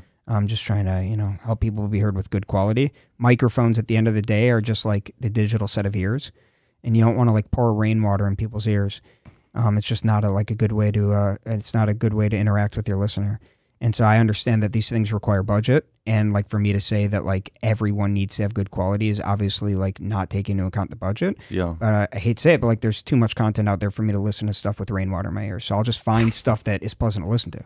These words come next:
Speaker 2: Yeah.
Speaker 1: You know?
Speaker 2: I
Speaker 1: That's
Speaker 2: love
Speaker 1: just
Speaker 2: that.
Speaker 1: me. But I'm also, like, a nitpicky producer, whereas, like, a lot of people will just listen to whatever, you know?
Speaker 2: Mm.
Speaker 1: So, to each their own.
Speaker 2: Dude, I gotta say, I love, I love, like, the, <laughs> I love, like, the voice,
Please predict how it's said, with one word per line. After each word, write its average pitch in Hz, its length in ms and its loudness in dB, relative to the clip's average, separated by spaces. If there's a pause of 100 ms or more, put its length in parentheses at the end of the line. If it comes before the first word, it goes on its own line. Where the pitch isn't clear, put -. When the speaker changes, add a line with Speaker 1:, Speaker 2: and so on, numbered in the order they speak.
(200)
Speaker 2:
Yeah. 90 340 0
Speaker 1:
You 110 100 -2
know? 98 200 0 (400)
Speaker 2:
I - 40 -4
Speaker 1:
That's 123 100 6
Speaker 2:
love - 40 -2
Speaker 1:
just 104 120 0
Speaker 2:
that. 104 60 0
Speaker 1:
me. 90 260 2 (100)
But 120 140 4
I'm 120 140 8
also, 117 260 4
like, 107 280 0
a 98 280 2
nitpicky 107 420 -2 (160)
producer, 98 540 -2
whereas, 101 400 0
like, 85 320 -4 (480)
a 82 80 -8
lot 95 160 0
of 92 60 -6
people 104 320 -2
will 104 320 2
just 110 180 -6
listen 98 240 -2
to 92 80 0
whatever, 92 420 -2
you 107 100 -6
know? - 80 -6 (120)
Speaker 2:
Mm. 90 240 -4
Speaker 1:
So, 107 180 -4 (280)
to 113 60 0
each 107 120 -2
their - 160 -2
own. - 120 -4 (500)
Speaker 2:
Dude, 98 100 -2
I 98 80 4
gotta 95 240 4
say, 98 420 4 (320)
I 101 60 2
love, 101 380 4
I 92 40 -2
love, 95 220 0
like, 98 200 -4
the, 90 260 0
<laughs> - 40 -6
I 95 380 -4
love, 104 160 -2
like, 95 160 -6
the 101 120 -2
voice, 87 640 -4